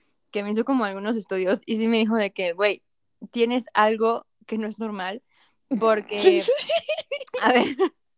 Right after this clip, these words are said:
Speaker 1: yo siempre tengo antojos de cosas dulces, güey, siempre. O sea, para mí los carbohidratos son lo mejor que puede existir, güey.
Speaker 2: Ay, güey,
Speaker 1: Yo
Speaker 2: sí.
Speaker 1: puedo estar comiendo hotcakes, siempre
Speaker 2: Mm.
Speaker 1: se me antoja que, mm, pan francés, mm, hotcakes, mm,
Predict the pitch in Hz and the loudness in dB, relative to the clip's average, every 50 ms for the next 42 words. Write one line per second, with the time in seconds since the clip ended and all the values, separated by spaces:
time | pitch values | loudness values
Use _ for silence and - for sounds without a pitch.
0 | _ _ - 359 349 349 320 277 233 254 240 233 294 320 381 440 427 359 349 359 | _ _ -20 -20 -20 -20 -20 -20 -20 -18 -14 -8 -4 -4 -2 -2 -2 -4 -6 -6
1 | 349 320 349 330 - 285 285 277 285 277 294 269 - 240 240 247 226 226 220 214 | -8 -12 -12 -10 -10 -10 -8 -6 -6 -8 -8 -6 -6 -6 -4 -4 -4 -4 -6 -8
2 | - 208 196 220 208 220 202 208 208 214 196 190 190 185 175 180 196 - - - | -8 -8 -8 -8 -8 -8 -6 -6 -6 -6 -8 -12 -12 -12 -12 -12 -12 -14 -8 -2
3 | 269 285 277 269 254 233 233 202 175 202 233 233 240 233 254 262 254 254 262 277 | 2 4 4 4 4 2 2 0 0 0 0 -2 -2 -2 -2 -2 -2 -2 -4 -4
4 | 302 311 320 - - 277 240 208 202 196 202 208 202 - 226 220 226 - 226 220 | -4 -6 -6 -6 -8 -8 -8 -6 -6 -4 -4 -4 -4 -6 -8 -10 -8 -6 -4 -4
5 | 220 220 220 214 214 214 214 226 214 202 - 220 - 220 214 - - 208 196 - | -2 -2 -4 -4 -6 -6 -6 -6 -8 -8 -10 -8 -8 -8 -8 -8 -8 -12 -12 -8
6 | - 208 202 208 208 208 208 202 208 - - - - 190 208 226 226 214 208 202 | -6 -4 -2 0 2 2 2 0 -2 -4 -10 -20 -16 -10 -6 -6 -4 -4 -4 -4
7 | 196 226 247 247 247 254 262 269 277 277 277 277 269 _ _ 247 254 254 240 - | -2 0 0 2 2 0 0 -2 -2 -2 -4 -6 -8 _ _ -4 -4 -4 -2 -4
8 | 247 247 247 247 240 240 240 233 233 233 233 226 - 202 185 - 202 196 190 - | -4 -4 -6 -6 -8 -8 -6 -6 -6 -6 -6 -8 -10 -16 -12 -10 -10 -10 -6 -4
9 | 240 240 254 233 247 226 202 202 208 214 208 202 214 - - 269 277 277 277 277 | -4 -2 -2 -2 -2 -4 -4 -4 -4 -4 -4 -4 -6 -4 -2 0 0 2 2 2
10 | 277 277 262 - 302 294 294 330 269 269 214 - - 247 262 262 254 262 254 247 | 2 2 2 2 2 2 0 -2 -2 -2 -4 -4 -2 -2 -2 0 0 -2 -4 -4
11 | 302 320 - 269 220 - - _ - 262 269 269 269 269 269 269 | -6 -4 -4 -4 -4 -4 -8 _ -6 -2 -2 -2 0 -2 -2 -4